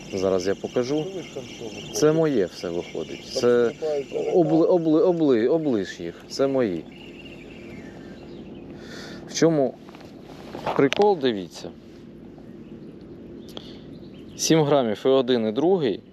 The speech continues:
Speaker 1: але у Дімона більший полюсток. І за рахунок цього, а, в нього більш стабільна гра. Його на міляці більш підіймає з дна. І Дімон робить проводку більш повільну.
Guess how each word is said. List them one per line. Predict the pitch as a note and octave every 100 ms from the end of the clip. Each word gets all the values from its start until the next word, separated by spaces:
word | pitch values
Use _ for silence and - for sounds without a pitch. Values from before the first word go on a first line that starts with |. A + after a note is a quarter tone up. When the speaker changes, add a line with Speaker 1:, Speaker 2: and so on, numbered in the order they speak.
| -
Speaker 1:
але | A2+ B2 A2+ F#2+ C#2
у | A2+
Дімона | G#2 A#2 D3 E3+ B2+ F#2 - - - -
більший | B2 A#2+ C3+ -
полюсток. | A2+ A#2+ A2 - G2+ D#2+ - - - - - - -
І | C#3+ D3+
за | A#2
рахунок | A#2 - C#3+ B2 -
цього, | - F#3 E3 G#2+ E2+ - -
а, | - A2 G2+ G2+ G2
в | G#2
нього | C#3+ C#3+ B2
більш | G2+ C#3+ -
стабільна | C3 A2+ B2+ A#2+
гра. | A2 A2+ F#2+ D#2+ F2
Його | F2+ G#2 A#2+ C#3 C#3 - - - -
на | A2 A#2
міляці | A2+ A#2 C#3 F3 - G2+ E2+
більш | F#2+ A2 C#3+ - - - G2
підіймає | A#2 G#2+ A#2+ B2+ B2 G2+
з | F#2+
дна. | A2 F2 - - - - -
І | G#2 G2
Дімон | F#2 A#2 D3 E3 D3
робить | A2+ C3 A#2+ A2 -
проводку | G#2+ G#2 C#3 - - A2+ G#2+ G#2 G2+ F#2+ F#2 F2+
більш | F2+ A#2+ C3+
повільну. | - C3+ C3+ B2+ F#2